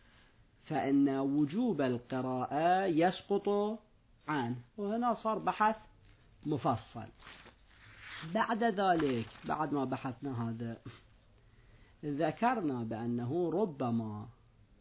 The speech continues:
ربما ذكرنا بأنه أصلا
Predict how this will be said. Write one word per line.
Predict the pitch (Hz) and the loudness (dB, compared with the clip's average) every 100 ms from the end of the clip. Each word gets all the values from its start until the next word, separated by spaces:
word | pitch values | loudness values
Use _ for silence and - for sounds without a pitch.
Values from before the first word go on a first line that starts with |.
| _ _ - - - - _ - - - - - _ - - | _ _ -20 -20 -20 -20 _ -20 -20 -20 -20 -20 _ -20 -12
ربما | 120 139 165 127 123 113 107 104 - - - - - 110 | -6 -2 -2 -2 -2 -2 -2 -8 -14 -20 -20 -20 -18 -10
ذكرنا | 127 135 147 214 156 117 113 | -6 -4 -2 -2 -2 -2 -4
بأنه | 110 113 123 127 | -6 -4 -4 -4
أصلا | 113 - 143 143 135 | -8 -10 -6 -4 -4